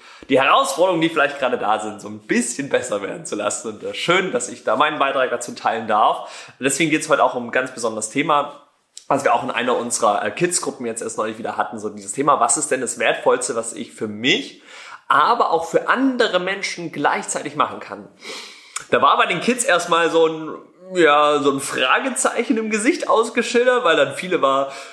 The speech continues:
äh, mutig sein, äh, Selbstbewusstsein,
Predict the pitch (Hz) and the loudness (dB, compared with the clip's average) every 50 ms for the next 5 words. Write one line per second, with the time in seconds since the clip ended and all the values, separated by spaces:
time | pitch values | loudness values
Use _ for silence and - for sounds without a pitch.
0 | - - - _ _ _ _ - - 139 123 120 - - 196 214 226 247 247 240 | -20 -20 -20 _ _ _ _ 0 4 6 6 6 4 4 6 6 6 6 4 4
1 | 285 269 - - 226 214 214 220 247 254 247 247 - - - - - 135 170 165 | 2 0 2 2 4 4 6 6 4 2 0 -2 -6 -10 -14 -8 0 4 6 6
2 | 147 117 104 131 123 156 165 202 240 - - - 226 214 226 240 269 269 - - | 6 6 2 2 2 4 4 4 2 0 -4 -8 -6 0 2 2 2 2 0 -4
3 | - - 220 226 240 262 285 320 339 330 | -2 0 2 4 4 4 4 2 2 -4